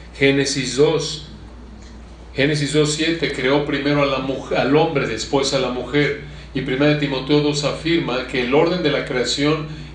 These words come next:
indica el diseño de Dios como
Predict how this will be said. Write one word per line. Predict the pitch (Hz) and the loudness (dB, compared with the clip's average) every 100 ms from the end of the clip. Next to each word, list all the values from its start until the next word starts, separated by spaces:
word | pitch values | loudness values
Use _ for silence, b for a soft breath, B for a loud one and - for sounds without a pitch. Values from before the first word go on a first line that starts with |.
| - | -6
indica | 127 127 151 151 | -4 0 0 2
el | 147 131 | 0 0
diseño | 120 - 147 165 165 | -2 0 0 0 0
de | 139 | 0
Dios | 127 139 156 - - B B B B - | 0 2 2 0 -8 B B B B -12
como | - 139 131 123 120 117 - | 2 2 2 0 0 0 -4